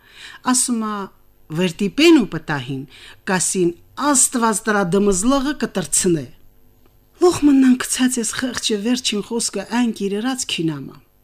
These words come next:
Հղեննի եշմատասնը մի մռալ ըմբյուրում, մտանում ա թա, "Աստված դրա դմզլղը կտրցնե"։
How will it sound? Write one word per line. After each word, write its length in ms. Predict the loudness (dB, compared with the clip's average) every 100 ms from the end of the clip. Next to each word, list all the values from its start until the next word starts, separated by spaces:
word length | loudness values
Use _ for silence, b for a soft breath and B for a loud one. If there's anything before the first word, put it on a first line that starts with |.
| _ _ _ b b b b b
Հղեննի 480 | -6 -2 0 2 2
եշմատասնը 800 | 0 -2 -2 -4 -4 -6 -2 0
մի 140 | 2 2
մռալ 440 | 2 0 -2 -6 -4
ըմբյուրում, 640 | -4 -4 -6 -6 -6 -8 -12 _ _ b
մտանում 500 | -8 -4 -2 -2 -2 -4
ա 60 |
թա, 240 | -6 -10 -10 -12 _ _ _ _ _ 0
"Աստված 540 | 2 2 -2 -4 -4 -2
դրա 140 | -2
դմզլղը 640 | 0 0 0 0 0 0 -2
կտրցնե"։ 680 | -4 -4 -6 -4 -2 -2 -4